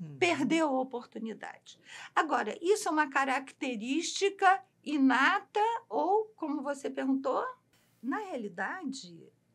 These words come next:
Speaker 2: essas características de cada um provêm da onde? Do espírito. Então,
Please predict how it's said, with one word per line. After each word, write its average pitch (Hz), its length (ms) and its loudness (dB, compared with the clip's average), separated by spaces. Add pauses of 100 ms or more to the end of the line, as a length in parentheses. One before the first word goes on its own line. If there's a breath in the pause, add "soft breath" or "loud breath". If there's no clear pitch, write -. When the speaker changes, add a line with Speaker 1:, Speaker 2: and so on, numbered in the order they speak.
(160)
Speaker 2:
essas 330 480 -4
características 269 2250 -2
de 226 180 -2
cada 277 640 2
um 277 520 -2 (840)
provêm 311 640 -4
da 320 120 0
onde? 196 520 -6 (600)
Do 214 120 -12
espírito. - 640 -14 (1040 loud breath)
Então, 339 760 -2